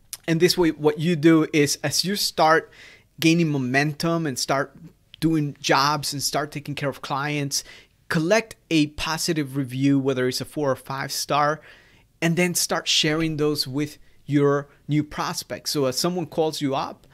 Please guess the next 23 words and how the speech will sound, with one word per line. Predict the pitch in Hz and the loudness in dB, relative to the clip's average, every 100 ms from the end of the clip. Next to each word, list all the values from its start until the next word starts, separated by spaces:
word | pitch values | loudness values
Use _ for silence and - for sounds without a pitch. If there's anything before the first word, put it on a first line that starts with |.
| _ | _
you | 147 | -8
can | 147 139 | -4 -6
tell | 135 160 151 | -2 -2 0
them, | 160 | -2
"Hey, | 160 165 | -4 -4
look, | 170 - - | -6 -8 -12
feel | - 147 | -6 -6
free | - 151 | -2 -4
to | 147 | -4
check | - 160 147 | -6 -4 -2
out | 143 131 | -2 0
our | 135 127 | -2 -2
Google | 139 143 | -2 -2
My | 127 120 | -2 -4
Business | 127 139 - 143 - - - | -4 -6 -4 -6 -6 -12 -10
reviews. | 123 117 135 165 175 170 123 | -8 -4 -2 -2 -4 -10 -8
We | 127 120 | -6 -2
have | 143 127 123 - | -2 -2 -4 -6
X | 143 143 151 | -8 -6 -4
amount | 139 143 | -4 -4
of | 135 | -4
reviews | 131 139 139 135 | -4 -2 -4 0
there, | 135 135 135 | 0 2 0